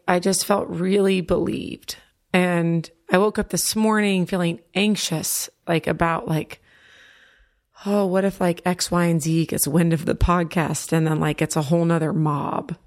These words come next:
You know, like, I just feel tired by it. Even though I know it's not personal, I feel tired by it and discouraged. And, like,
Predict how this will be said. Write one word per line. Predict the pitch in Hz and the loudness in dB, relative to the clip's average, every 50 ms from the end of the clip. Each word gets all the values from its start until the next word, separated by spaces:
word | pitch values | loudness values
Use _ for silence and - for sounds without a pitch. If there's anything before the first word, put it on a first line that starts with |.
| - _ _ _ - | -20 _ _ _ -2
You | 185 180 180 | 0 2 2
know, | 170 165 156 156 160 165 - | 2 2 2 2 2 0 0
like, | - 165 160 175 | 0 0 2 2
I | 175 170 | 0 0
just | - 202 180 - - - - - - | 0 0 -2 -2 -4 -8 -12 -12 -4
feel | - 196 185 170 | -2 0 0 0
tired | - - - - - 139 160 190 175 147 - - | 0 -4 -6 -6 -4 0 0 2 2 0 0 0
by | 151 147 - - | -2 -2 -2 -2
it. | - - | -4 -2
Even | - 156 170 196 196 | 0 2 4 4 4
though | 185 180 | 2 2
I | 170 165 | 2 0
know | 165 156 | 0 -2
it's | 151 - | -2 -4
not | 160 151 - - | -4 -6 -6 -8
personal, | - - - 151 - - 151 151 151 | -8 -6 -4 -4 -2 -2 -2 -2 -2
I | - 151 | -2 -2
feel | - - 156 156 | -2 -4 -4 -4
tired | - - - - 160 160 160 156 160 160 | -6 -6 -4 -2 0 0 2 0 0 0
by | - 156 151 160 | -2 -2 -2 -2
it | - - | -2 -4
and | 330 - | -4 -6
discouraged. | - - - - - 160 160 160 160 - 170 - - - - | -6 -4 -4 -2 0 0 0 0 0 -2 -4 -6 -6 -4 -2
And, | 160 156 156 | 0 0 2
like, | 151 151 156 - - | 0 0 -2 -4 -8